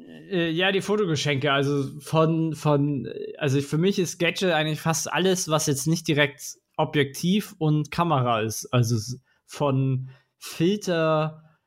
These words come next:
zu, ähm, äh, b-, hier, äh, Lichtformern, äh, also f-, eigentlich fast alles. Also es gibt,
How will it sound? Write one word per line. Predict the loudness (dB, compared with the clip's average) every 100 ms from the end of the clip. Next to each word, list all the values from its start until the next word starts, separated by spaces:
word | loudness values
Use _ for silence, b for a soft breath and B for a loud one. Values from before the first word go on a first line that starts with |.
| b _ -14
zu, | -6 0 2 2 2 0 -2
ähm, | 0 2 2 2 2 0 -4 _ _ _ _ _ -8
äh, | -2 0 2
b-, | -2 -4 -4 -2 -2
hier, | 2 2 2 0 -2 -2 0 0
äh, | -2 B
Lichtformern, | -2 0 0 -4 -6 0 0 0 0 0 0 0 -2 b b b b b _
äh, | -10 -8 -8 -12 -16 -12 -10 -4
also | -4 0 0
f-, | 0 -4
eigentlich | -2 0 0
fast | 0 -2 0
alles. | 2 2 0
Also | 0 2
es | 2
gibt, | 2 0